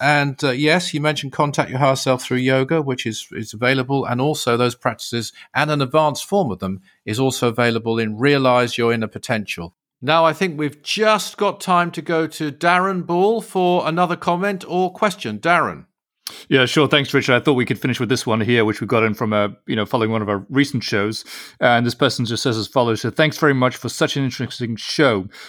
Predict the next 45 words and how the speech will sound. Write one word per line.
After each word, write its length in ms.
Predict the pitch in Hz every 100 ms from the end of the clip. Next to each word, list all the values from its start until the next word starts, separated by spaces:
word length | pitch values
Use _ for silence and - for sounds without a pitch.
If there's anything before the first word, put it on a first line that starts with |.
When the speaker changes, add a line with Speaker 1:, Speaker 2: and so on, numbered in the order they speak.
| -
Speaker 2:
It 40 |
was 120 | 131 135
particularly 420 | 147 208 208 160
helpful 240 | 160 -
for 140 | - 135
me 120 | 135
to 100 | -
listen 320 | 131 170 208
to 100 | 170
your 80 | 135
comments 340 | - 131 123 123
about 180 | 123
the 40 | 120
need 200 | 120 107
for 100 | 123
bravery 840 | 101 127 160 196 180 113 98 104 _ _
in 120 | 123
the 40 | 117
face 260 | - 120
of 120 | 123 107
ridicule 380 | 123 135 131
from 200 | 113 113
family 460 | 101 127 120 123 123
and 80 | 113
even 220 | 107 110
friends, 520 | - 170 139 95 90 - - _
as 140 | 123 117
this 140 | 135
is 100 | 147
something 220 | 139 123
that 100 | 113
I've 180 | 110 107
experienced 460 | 110 - 123 120 -
for 80 |
a 40 | 110
number 240 | 120 123
of 80 | 107
years 260 | 120 127 120
now. 220 | 95 92 - -
The 100 | 127
spiritual 460 | - - 151 135 139
path 300 | - 117 -
does 220 | 120 127
indeed 320 | 127 110 117 107
require 500 | 107 - 107 95